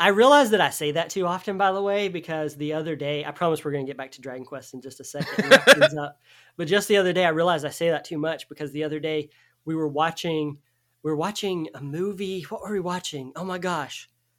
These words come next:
Speaker 1: I can't remember what it was.
Speaker 2: Encanto.
Speaker 1: Um, it was Enca-
Speaker 2: Encanto.
Speaker 1: No, it wasn't Encanto. It was,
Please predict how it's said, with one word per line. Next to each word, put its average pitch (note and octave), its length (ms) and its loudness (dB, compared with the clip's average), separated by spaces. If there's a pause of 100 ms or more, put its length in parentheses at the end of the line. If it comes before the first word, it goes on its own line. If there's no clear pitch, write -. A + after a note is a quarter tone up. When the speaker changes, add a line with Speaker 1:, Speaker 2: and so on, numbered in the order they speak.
(160)
Speaker 1:
I D#3 40 -12
can't A3 240 4
remember G3+ 300 4
what F#3+ 140 4
it F3+ 80 0
was. F3+ 480 2 (500)
Speaker 2:
Encanto. D#3 560 6
Speaker 1:
Um, G#2 60 -6
it F#3 40 4
was F#3+ 140 4
Enca- G3+ 300 4
Speaker 2:
Encanto. C3 420 6
Speaker 1:
No, G#3+ 240 8
it F3 60 0
wasn't G3 240 4
Encanto. F3 680 0
It D#3 200 -8
was, D3+ 480 -4